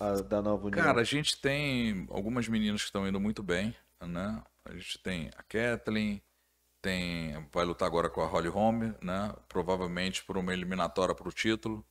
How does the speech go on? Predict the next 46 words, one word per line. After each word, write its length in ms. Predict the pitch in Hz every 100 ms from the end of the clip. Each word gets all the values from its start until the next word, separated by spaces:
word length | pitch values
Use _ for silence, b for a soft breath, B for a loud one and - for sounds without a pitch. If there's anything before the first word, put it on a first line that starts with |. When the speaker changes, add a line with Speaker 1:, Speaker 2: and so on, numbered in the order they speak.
| _ _ _ -
Speaker 1:
Legal. 160 | 101 90
Speaker 2:
Né? 40 |
Vai 120 | 87
fazer 220 | 95 85
a 20 | 90
luta 180 | 82
principal 480 | 87 87 - - 85
agora 240 | 82 82 82
dia 80 |
vinte 200 | 82 80
e 60 | 82
um 60 | 80
de 80 |
maio. 480 | 82 110 117 110 104 - b b b _ _ -
A 80 | 87
gente 360 | 92 95 -
tem 600 | 95 95 92 85 80 80 -
a 100 | 90
Luana 300 | 92 95 90
Pinheiro, 720 | - 90 98 113 110 110 117 - _ _ _ _ _
que 120 | -
tá 120 | 90
vindo 200 | 82 90
de 80 | 87
duas 200 | 85 85
vitórias 400 | 85 - 90 82
no 60 | 76
U 20 |
F 140 | -
C. 300 | 120 123 117
Tem 120 | -
o 60 | 104
Matheus, 500 | 101 98 - 104 98
que 80 | 98
acabou 300 | - 85 95
de 100 | 92
lutar 240 | 87 87
agora, 300 | 82 87 90
tá 100 | 92
na 80 | 92
terceira 360 | 92 - 101 90
vitória 320 | 85 90 82
no 60 |
U 20 | 82
F 120 | -
C. 320 | 117 113